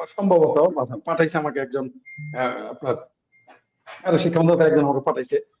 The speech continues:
উনি বলল যে এ, উনি আমাকে বলছে যে, "ফরিদ সাহেব, একটা জিনিস বললেন, ইচ্ছা করে কিন্তু ফেল করাইছে।" এটা আমি বিশ্বাস করি না কথা। আমি ভাবছি ছাত্র পড়ালেখা করে ফেল, বলছে, "না,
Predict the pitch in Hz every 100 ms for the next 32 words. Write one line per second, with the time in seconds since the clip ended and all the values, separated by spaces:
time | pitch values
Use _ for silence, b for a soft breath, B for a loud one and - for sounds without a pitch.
0 | _ _ 170 220 214 190 170 170 202 302
1 | _ _ - - 226 233 - 180 226 226
2 | 214 214 190 160 143 151 208 208 190 180
3 | 196 202 170 160 131 127 - 190 190 185
4 | 180 156 139 127 - - _ _ - 202
5 | 214 202 208 202 180 175 139 113 - -
6 | _ _ _ _ - 202 214 214 196 196
7 | 190 185 185 196 190 196 208 180 147 190
8 | 233 226 208 -